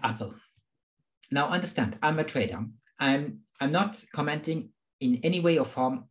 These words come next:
about what Amazon or Apple does. To me, it does not matter. I,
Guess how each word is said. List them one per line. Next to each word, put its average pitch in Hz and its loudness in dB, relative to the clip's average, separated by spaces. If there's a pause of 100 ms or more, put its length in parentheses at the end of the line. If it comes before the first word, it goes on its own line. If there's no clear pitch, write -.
(140)
about 110 0
what 110 0 (100)
Amazon 131 2
or 117 2
Apple 107 2
does. - -6 (220)
To - -2
me, 165 2
it 170 0
does 123 0
not 110 -2
matter. - -16 (600)
I, 117 4